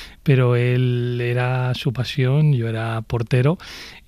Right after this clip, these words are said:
y siempre me entusiasmó. Y recuerdo que mi gran momento fue una tarde de sábado que yo jugaba con todo, con los niños, adolescentes, adultos, porque nadie quería ser portero.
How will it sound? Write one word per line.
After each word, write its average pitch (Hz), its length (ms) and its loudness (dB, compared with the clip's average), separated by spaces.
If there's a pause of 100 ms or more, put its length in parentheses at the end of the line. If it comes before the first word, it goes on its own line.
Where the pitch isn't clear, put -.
y 131 640 4
siempre 131 420 4
me 139 120 6
entusiasmó. 123 840 2
Y 135 60 4
recuerdo 123 320 0
que 131 80 4
mi 131 160 6
gran 123 180 4
momento 123 540 4
fue 135 160 2
una 127 160 4
tarde 123 420 2
de 123 140 0
sábado 127 580 0 (640)
que 131 140 2
yo 113 80 4
jugaba 135 280 4
con 120 200 2
todo, 117 260 2
con 113 160 -6
los 110 160 -2
niños, 131 460 6
adolescentes, 127 720 2
adultos, 131 420 2
porque 131 160 0
nadie 117 220 2
quería 123 200 2
ser 120 200 -2
portero. 131 460 0